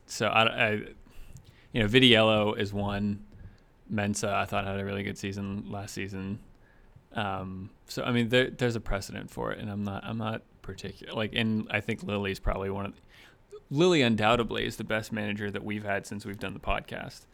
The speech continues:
and arguably one of the best managers still in the U S L.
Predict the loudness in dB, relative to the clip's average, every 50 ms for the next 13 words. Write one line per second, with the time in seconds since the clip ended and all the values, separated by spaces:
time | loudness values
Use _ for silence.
0 | _ -20 -20 _ _ _ _ -6 -4 -2 -2 -2 -4 -4 -6 -8 -10 -14 -20 _
1 | _ _ _ _ -18 -12 -4 0 2 2 2 2 0 -2 -2 -2 -2 -2 -2 -2
2 | -4 -4 -4 -6 -6 -6 -6 -6 -6 -6 -6 -6 -6 -6 -8 -8 -6 -4 -4 -2
3 | -2 -2 -4 -4 -4 -4 -6 -6 -6 -6 -6 -8 -8